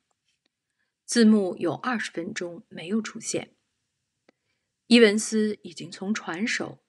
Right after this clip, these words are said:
夺到了船尾。他看到有一对鱼不断地从海里跃出，在海面的上方划出一条在星光下银光闪闪的弧线。几年前，为了考察过度捕捞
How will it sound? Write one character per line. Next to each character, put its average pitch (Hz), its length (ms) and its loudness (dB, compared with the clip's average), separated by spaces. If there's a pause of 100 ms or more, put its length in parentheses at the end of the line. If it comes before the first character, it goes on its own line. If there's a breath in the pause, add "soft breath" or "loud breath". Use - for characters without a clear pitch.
(120)
夺 170 200 0
到 208 160 -2
了 - 40 -10
船 - 360 -10
尾。 - 260 -12 (1300)
他 - 160 0
看 247 280 -2
到 - 320 -8 (260 soft breath)
有 214 160 8
一 214 100 6
对 330 200 4
鱼 190 580 -8 (260)
不 247 140 -2
断 285 300 -2
地 - 160 -8
从 196 260 -8
海 - 220 -6
里 226 180 -4
跃 185 180 -2
出， - 440 -4 (560)
在 214 180 4
海 160 180 -6
面 180 160 -10
的 170 80 -10
上 - 300 -8
方 185 340 -10 (160)
划 208 220 0
出 214 180 0
一 190 140 -6
条 165 340 -8
在 185 200 -4
星 233 280 -2
光 254 220 -6
下 - 340 -8 (200)
银 220 240 2
光 294 200 -4
闪 214 240 -4
闪 226 160 -8
的 - 100 -20
弧 - 260 -16
线。 - 320 -8 (1500)
几 208 140 0
年 190 200 -2
前， 170 460 -8
为 214 100 4
了 185 80 -2
考 165 240 -6
察 170 380 -8
过 220 180 2
度 208 140 -2
捕 - 280 -16
捞 196 380 -4